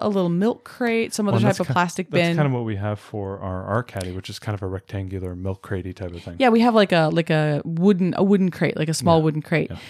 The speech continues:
Speaker 1: So I think that the important features of an art caddy, if it, one would have features, it needs to be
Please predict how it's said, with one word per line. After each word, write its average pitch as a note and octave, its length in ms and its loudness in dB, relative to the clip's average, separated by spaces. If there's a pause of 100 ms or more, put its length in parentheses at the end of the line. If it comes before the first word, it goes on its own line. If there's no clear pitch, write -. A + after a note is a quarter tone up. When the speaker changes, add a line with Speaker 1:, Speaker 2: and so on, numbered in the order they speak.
(120)
Speaker 1:
So B3 200 6
I - 100 6
think F#4+ 200 -4
that F4+ 140 0
the A3+ 80 2
important F3 520 -2
features D#3+ 540 -4
of C#3 220 -6
an C#3 160 -10
art - 180 -8
caddy, D#3+ 340 -4
if G#3+ 160 -6
it, - 60 -6
one E3 220 0
would C#3+ 100 -4
have D#3 140 -4
features, D#3 360 -4 (640)
it A#3 60 6
needs E4 200 6
to E4+ 80 2
be C4+ 80 2